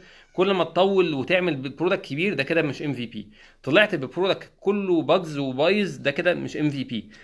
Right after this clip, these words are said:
ام في بي ده برودكت يعني، آه، يعني توبيك، آه، يعني كبير، بس في الاخر انت، انت اصغر حاجه تعرف تطلعها. يعني مثلًا احنا عندنا كان ان ام في بي، يعني مثلًا في الكيس بتاعت، آه، فرصنا.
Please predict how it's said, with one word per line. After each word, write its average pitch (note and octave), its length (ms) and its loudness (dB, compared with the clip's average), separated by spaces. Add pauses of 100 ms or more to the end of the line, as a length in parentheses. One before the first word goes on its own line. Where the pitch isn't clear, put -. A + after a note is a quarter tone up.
(420)
ام F#3+ 100 6
في D#3+ 100 -2
بي F3 140 -4
ده G3+ 300 4
برودكت F3 540 2
يعني، A#2 580 -2
آه، A2+ 380 -10 (540)
يعني A2 420 0 (920)
توبيك، F3+ 440 -4
آه، - 240 -4
يعني A#2 260 -6
كبير، D3+ 300 -2
بس D#3+ 100 0
في B2+ 60 -8
الاخر F3+ 220 0
انت، D#3+ 160 -2
انت B2+ 420 -4 (240)
اصغر F3 380 -2
حاجه F3 200 0
تعرف F3 240 2
تطلعها. F3 560 -2
يعني C#3+ 140 0
مثلًا D#3 240 -2
احنا D#3 160 -4
عندنا D#3 340 -2 (260)
كان E3 200 2
ان B2 300 -4
ام D#3+ 340 -4
في D3+ 120 -2
بي، G3 180 -4
يعني D3+ 220 -6
مثلًا E3+ 200 0
في C#3 100 -10
الكيس F3 240 -2
بتاعت، D3 320 2
آه، G2+ 480 -4
فرصنا. B2+ 400 -4